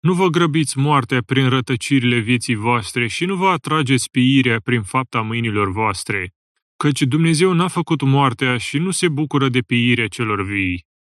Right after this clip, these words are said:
El a zidit toate lucrurile spre viață și făpturile lumii sunt izbăvitoare, întru ele nu este sămânță de pieire și moartea n-are putere asupra pământului.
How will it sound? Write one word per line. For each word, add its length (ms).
El 220
a 80
zidit 420
toate 300
lucrurile 460
spre 300
viață 500
și 180
făpturile 640
lumii 420
sunt 320
izbăvitoare, 840
întru 300
ele 220
nu 120
este 300
sămânță 560
de 120
pieire 600
și 200
moartea 400
n-are 260
putere 460
asupra 360
pământului. 640